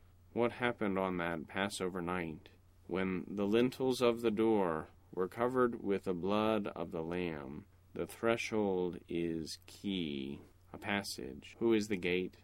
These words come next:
Who is the way? Christ Jesus our Lord, who appealed to the beginning by his words and by his deeds. He reminds us that we are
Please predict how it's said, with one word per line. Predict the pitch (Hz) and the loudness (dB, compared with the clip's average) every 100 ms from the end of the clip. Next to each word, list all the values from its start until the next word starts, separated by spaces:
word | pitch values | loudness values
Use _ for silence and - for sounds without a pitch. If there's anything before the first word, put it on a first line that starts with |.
| - - | -20 -4
Who | 117 | 2
is | 110 101 | 2 0
the | 85 | -4
way? | 82 82 76 78 - - - | -2 -4 -6 -10 -18 -20 -8
Christ | 107 101 98 - - - 82 | 0 2 0 -6 -12 -10 -6
Jesus | 98 117 131 117 113 - - | -2 -2 0 0 -2 -4 -10
our | - 90 92 | -4 -2 0
Lord, | 92 110 95 82 80 76 - - | 2 2 2 0 -2 -6 -14 -4
who | 131 117 | 6 6
appealed | 107 - 147 147 151 151 139 180 - | 6 0 2 6 6 6 2 -10 -14
to | - 123 123 120 | 0 4 6 4
the | 78 101 | 2 2
beginning | 101 107 113 87 76 78 - - - 107 | 4 4 4 0 -4 -8 -14 -20 -12 0
by | 104 | 2
his | 101 117 110 | 2 0 -2
words | 101 110 107 92 82 78 | 2 4 6 4 0 -2
and | 87 87 | -2 0
by | 87 92 | 0 -2
his | 90 95 90 | -2 -4 -4
deeds. | 92 87 78 67 67 - - - - | -2 -2 -2 -6 -10 -14 -20 -20 -2
He | 110 | 2
reminds | 107 104 110 123 123 117 | 4 4 4 4 2 2
us | 92 90 90 - | 0 0 -2 -2
that | 107 101 | 0 0
we | 101 110 | 2 2
are | 104 98 95 98 | 4 6 6 4